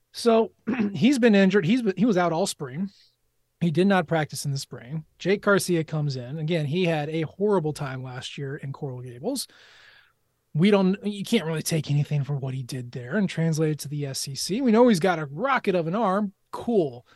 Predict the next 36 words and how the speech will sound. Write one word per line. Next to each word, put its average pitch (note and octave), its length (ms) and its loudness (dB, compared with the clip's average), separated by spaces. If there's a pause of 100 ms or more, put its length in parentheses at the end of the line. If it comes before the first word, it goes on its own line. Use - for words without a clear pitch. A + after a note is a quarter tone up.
(600)
Can F#3 180 0
he G3 80 4
read F#3 240 4
defenses? A3 760 0
<laughs> - 20 -10
Can G#3 220 -2
he G3+ 120 -2
read F#3 220 0
S F#3 240 -6
E G#3+ 80 -6
C A3 180 -6
defenses? A3+ 760 -4 (360)
We're F3 120 0
not F#3+ 280 2
that E3 320 -4
much F#3+ 200 2
of F#3 80 -2
an F3+ 60 2
upgrade F#3 320 0
on F3 100 -2
offensive F3 440 -6
line. E3 340 -4
How D#3+ 200 -4
is F3 80 -2
he F3+ 60 -2
gonna F3 200 -4
do E3+ 180 -4
there? F3+ 140 -2
He G#3 80 -4
took - 160 -10
a - 40 -14
ton - 300 -10
of F3+ 80 -2
sacks E3 380 -8
last F3+ 340 -4
year. G3+ 240 -2